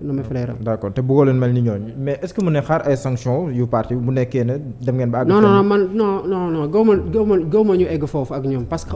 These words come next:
Speaker 1: on, on, xam nañu leen. Quelqu'un comme Birame Souleye bi toog ci kanamu Sénégalais yi, ne man dinaa ci tànn benn, dinaa respecter l'engagement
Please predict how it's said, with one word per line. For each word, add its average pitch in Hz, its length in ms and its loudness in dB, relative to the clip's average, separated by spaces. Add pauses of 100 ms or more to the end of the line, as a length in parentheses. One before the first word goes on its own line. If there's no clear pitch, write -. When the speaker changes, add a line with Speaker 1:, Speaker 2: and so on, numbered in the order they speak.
Speaker 1:
on, 208 220 -2
on, 196 100 -6 (140)
xam 269 160 4
nañu 190 200 6
leen. 143 180 2 (1400)
Quelqu'un 262 320 4
comme 233 200 6
Birame 190 260 6
Souleye 170 300 4
bi 170 160 0
toog 175 260 4
ci - 120 -6
kanamu 175 280 4
Sénégalais 151 420 2
yi, 117 80 -4 (720)
ne 165 100 4
man 190 220 6
dinaa 196 260 4
ci 196 160 -2
tànn 180 320 2
benn, 160 280 2
dinaa 170 280 0
respecter 185 460 -2
l'engagement 196 960 4